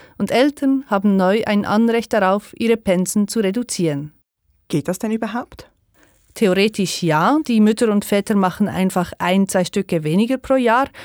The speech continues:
Speaker 1: aber bei den tiefen Löhnen muss man sich das dann auch noch leisten können. Das stimme, sagt auch Katja Langenbach, sie versuche aber gemeinsam mit den Ensemblemitgliedern Lösungen zu finden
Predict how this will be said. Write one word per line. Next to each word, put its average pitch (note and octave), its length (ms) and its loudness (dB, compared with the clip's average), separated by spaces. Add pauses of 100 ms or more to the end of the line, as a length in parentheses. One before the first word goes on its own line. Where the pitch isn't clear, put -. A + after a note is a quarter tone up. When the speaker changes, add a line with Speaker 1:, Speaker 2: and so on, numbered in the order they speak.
(340)
Speaker 1:
aber F#3+ 180 -2
bei G3+ 160 4
den G3+ 180 2
tiefen B3+ 440 2
Löhnen C4 520 4
muss B3 300 2
man A3 160 2
sich G#3 220 -4
das G#3 160 -4
dann G3+ 160 0
auch F#3 260 -2
noch A3+ 160 -4
leisten G3 520 0
können. - 440 -2 (840)
Das - 260 -4
stimme, D4+ 560 2
sagt - 420 -6
auch D#3+ 240 -2
Katja F#3+ 320 -2
Langenbach, B3+ 760 2
sie - 180 -4
versuche C#4 560 0
aber A#3 240 0
gemeinsam A3+ 640 2
mit A3 160 0
den G#3 140 0
Ensemblemitgliedern G#3+ 1080 0
Lösungen C4+ 560 2
zu C4+ 140 -4
finden C4 540 0